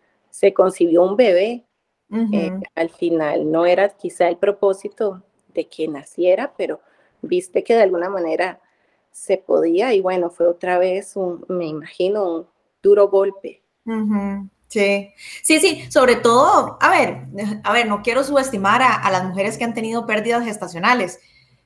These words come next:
Speaker 2: pero es muy diferente que una mujer que tenga, em, todo su sistema reproductivo y todo bien, tenga una pérdida gestacional, a que a uno que le dijeron,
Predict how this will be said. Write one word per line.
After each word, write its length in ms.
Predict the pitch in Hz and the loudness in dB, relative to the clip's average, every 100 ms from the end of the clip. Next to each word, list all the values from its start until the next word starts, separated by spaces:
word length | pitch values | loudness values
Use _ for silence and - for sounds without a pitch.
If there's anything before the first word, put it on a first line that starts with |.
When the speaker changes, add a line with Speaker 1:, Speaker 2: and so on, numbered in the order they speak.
| _ - | _ 4
Speaker 2:
pero 180 | 247 | 4
es 80 | 233 | 6
muy 140 | 233 240 | 2 0
diferente 600 | 254 277 285 277 220 208 | 2 2 2 0 -6 -4
que 80 | 202 | -2
una 180 | 202 | 0
mujer 420 | 226 254 262 247 240 | -2 0 2 0 -4
que 100 | 196 | -4
tenga, 680 | 190 196 202 226 240 240 - _ - | -4 -4 0 2 2 -2 -12 _ -6
em, 1000 | 214 214 208 208 202 196 185 180 180 180 _ _ _ | -2 0 2 0 -2 -4 -6 -8 -12 -20 _ _ _
todo 220 | 240 233 | 4 4
su 120 | 240 247 | 4 0
sistema 340 | 240 240 240 | 0 2 2
reproductivo 640 | 233 240 247 247 320 277 | 2 2 0 2 2 4
y 120 | 190 185 | 2 4
todo 240 | 214 226 | 4 6
bien, 480 | 262 262 254 247 - _ | 4 4 2 0 -4 _
tenga 180 | 220 226 | 0 2
una 140 | 240 | 2
pérdida 300 | 247 233 240 | 2 2 2
gestacional, 600 | 262 262 247 254 247 302 - _ _ _ _ _ _ _ | 2 0 0 2 2 0 -8 _ _ _ _ _ _ _
a 200 | 208 202 | 0 0
que 180 | 214 196 | 4 6
a 200 | 190 196 | 6 4
uno 340 | 240 233 226 247 | 0 -2 0 -2
que 260 | 247 220 | 0 0
le 120 | - 202 | 0 0
dijeron, 480 | 190 208 214 226 | 2 0 0 -6